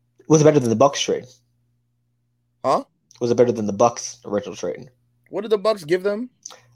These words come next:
Speaker 1: Uh, they got the Blazers. They got, um, Drew.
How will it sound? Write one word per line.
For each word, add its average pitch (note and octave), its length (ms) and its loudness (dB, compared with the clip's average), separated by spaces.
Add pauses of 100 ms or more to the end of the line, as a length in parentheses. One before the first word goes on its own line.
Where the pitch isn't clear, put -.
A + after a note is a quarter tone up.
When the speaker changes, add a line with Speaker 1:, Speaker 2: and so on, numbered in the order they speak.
(100)
Speaker 1:
Uh, A#2+ 260 8
they B2 140 6
got A#2 760 4 (280)
the B2 60 -6
Blazers. F#3 400 2
They A#2 120 0
got, A#2 460 4
um, G#2+ 760 -2 (160)
Drew. C#3 680 2